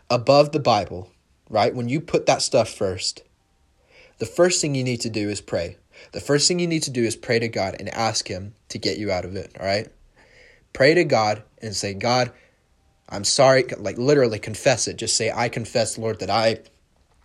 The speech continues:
I have been putting these things, these materialistic idolization values above you, and I'm sorry. I did mean it at, don't say, 'I didn't mean it.' No, you did mean it.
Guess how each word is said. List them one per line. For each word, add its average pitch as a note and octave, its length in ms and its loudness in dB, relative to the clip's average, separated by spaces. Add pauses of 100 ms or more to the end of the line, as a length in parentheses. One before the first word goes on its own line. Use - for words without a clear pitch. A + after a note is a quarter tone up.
(160)
I C3 140 4
have A#2+ 360 2
been G#2+ 160 -4
putting G#2 420 -4
these A#2 240 -2
things, G#2 320 -6
these G#2+ 180 -6
materialistic A2 840 -2
idolization G#2 880 -2
values F2+ 500 -6 (300)
above A#2 340 4
you, G#2+ 220 -4 (300)
and A#2 120 -4
I'm G#2+ 120 -2
sorry. - 480 -4 (520)
I G#2+ 120 2
did C#3 340 4
mean C#3+ 180 0
it - 80 -2
at, G#2+ 240 -6
don't C#3+ 200 4
say, C#3 180 2
'I A#2 140 0
didn't C3+ 280 2
mean G#2 120 -4
it.' G2+ 120 -8
No, B2 140 -2
you D3+ 220 -6
did D#3 260 4
mean F#2+ 160 -6
it. - 180 -12